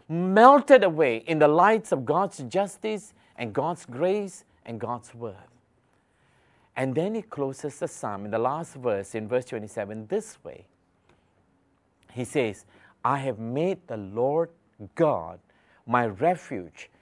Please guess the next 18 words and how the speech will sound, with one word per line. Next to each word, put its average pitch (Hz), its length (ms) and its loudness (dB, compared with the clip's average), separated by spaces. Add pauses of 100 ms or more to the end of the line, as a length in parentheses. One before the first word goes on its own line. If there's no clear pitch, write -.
(260)
that 131 340 -2
I 127 160 -2
may 117 240 -8 (300)
tell 95 640 -8 (340)
of 107 220 -10
all 117 320 -6
of - 180 -18
your 92 120 -10
works." - 640 -20 (1080)
And 104 180 -12
people, 127 320 -4
that 127 280 -6
is 139 160 -12
what 104 280 -10 (180)
a 107 120 -8
generous 117 840 -6 (140)
heart 95 420 -6 (400)
does. - 540 -14